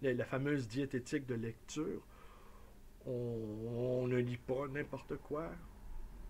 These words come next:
Et, et la lecture, c'est aussi, même si c'est sans doute une sorte de, de truc impossible à atteindre, au fond, la connaissance de soi, hein.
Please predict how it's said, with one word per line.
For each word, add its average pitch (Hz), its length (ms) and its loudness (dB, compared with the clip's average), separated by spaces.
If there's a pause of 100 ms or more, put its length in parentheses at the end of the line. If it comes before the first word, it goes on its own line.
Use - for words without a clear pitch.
(160)
Et, 120 80 -4 (680)
et 151 240 12
la 139 360 10
lecture, 156 400 8
c'est 139 240 -2
aussi, 190 680 0
même 135 260 2
si 135 280 -6
c'est 120 380 -2 (480)
sans 135 160 -2
doute 127 280 0 (1080)
une 110 140 -10
sorte - 340 0
de, 113 240 -6 (1300)
de 110 120 -10
truc - 280 2
impossible 131 580 4
à 110 120 2
atteindre, 156 560 0 (140)
au 113 60 -6
fond, 160 320 -2 (140)
la 110 100 -4
connaissance 120 640 2
de - 100 -10
soi, - 320 -12 (340)
hein. 123 80 -6